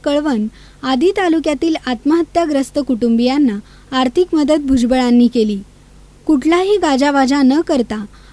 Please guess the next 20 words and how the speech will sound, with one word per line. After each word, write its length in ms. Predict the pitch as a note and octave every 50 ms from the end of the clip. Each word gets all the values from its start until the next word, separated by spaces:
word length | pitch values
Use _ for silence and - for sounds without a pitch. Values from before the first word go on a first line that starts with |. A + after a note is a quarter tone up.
| - -
अतिशय 480 | C#4+ C#4 B3 E4+ F4 - - G#4 A4
साध्या 400 | G4+ - F4+ C#4+ C4 A#3+ C4+ F4
पद्धतीनं 580 | G4+ F#4 D#4+ B3+ A#3 C4+ C4 A#3+ C#4 C4+ C#4+ D#4+ - -
त्यांचा 320 | C4 B3+ B3+ A#3+ D4 C#4+
वाढदिवस 540 | C4+ B3+ A#3+ A3+ A3+ B3+ C#4 D4 E4 E4 -
साजरा 380 | D4 B3 A3+ G#3+ A#3+ A#3 A#3+ A#3+
झाला. 300 | A#3+ A#3 A3+ A3 G3+ G3+ - - - - - - - - - - - C#4
अशा 260 | C#4 C4+ - F4+ F#4
पद्धतीने 580 | F#4 G4+ F4 D4 C4 D#4+ D#4+ C#4 E4+ E4+ F4+ F4+
वाढदिवस 600 | E4 C#4+ B3 A#3+ B3+ A#3+ D4 D4+ F4 F#4+ F#4 -
साजरा 380 | D#4+ C4 A#3+ A3 B3 A#3+ A#3+
करून 360 | A#3+ C4 C4 C#4 C#4 A3+ G#3 G#3+ - - - - - -
त्यांनी 320 | D#4 D#4 D4+ D#4+ F4+ F4+ F4
एक 140 | E4 F#4+ F#4 -
वेगळाच 460 | F4+ C#4+ C4+ B3+ B3+ A#3+ C#4 E4 G#4 G#4
पायंडा 580 | - - D#4+ C#4 C4 C4 C4 C4 B3+ C4+ D#4 E4+ -
समाजात 380 | D4+ B3+ B3 A#3+ A3+ A#3+ C4 C4 - -
पाडला. 380 | C4+ A#3+ G#3+ G#3+ G#3 G3+ G3 G3+ - - - - - - - - - - -
याविषयीची 680 | C4+ D4 D#4 E4+ F#4 F4 D#4+ - F4 E4+ E4 C#4+ - F4+
अधिक 300 | D#4+ C4 C4 A3+ C4 C#4